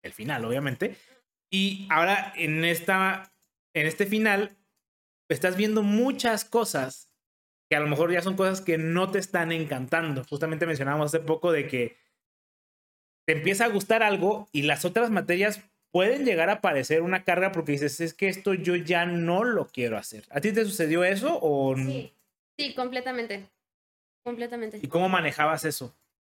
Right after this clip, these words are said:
Speaker 2: Era muy, muy estresante. La verdad, sí hubo una materia en específico en la que me acuerdo que decía, "Híjole, o sea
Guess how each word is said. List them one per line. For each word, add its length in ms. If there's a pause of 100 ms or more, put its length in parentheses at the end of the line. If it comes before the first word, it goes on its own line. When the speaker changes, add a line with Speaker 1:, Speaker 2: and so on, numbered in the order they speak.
(340)
Speaker 2:
Era 280
muy, 800
muy 500
estresante. 600
La 140
verdad, 360
sí 180
hubo 840
una 260
materia 360
en 80
específico 520
en 100
la 100
que 60
me 100
acuerdo 360
que 120
decía, 460
"Híjole, 400
o 80
sea 480